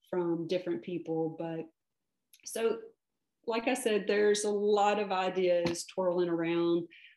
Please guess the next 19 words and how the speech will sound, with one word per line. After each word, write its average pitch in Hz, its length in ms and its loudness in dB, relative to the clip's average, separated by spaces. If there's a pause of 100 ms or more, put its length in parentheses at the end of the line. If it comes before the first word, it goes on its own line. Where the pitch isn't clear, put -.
(180)
um, 165 460 -4
in 180 180 2
my 175 100 -2
head, 170 460 -2
but - 340 -4
definitely, 185 920 2 (420)
um, 165 640 -4
the 175 160 -2 (120)
biggest 190 580 2 (560)
would 196 320 2
be, 180 560 -2 (180)
um, 160 540 -6 (960)
for 202 160 -4
people 240 360 0
just - 420 -6
to 196 560 0 (100)
learn 196 800 0 (420)
to - 80 -4
use 185 880 -2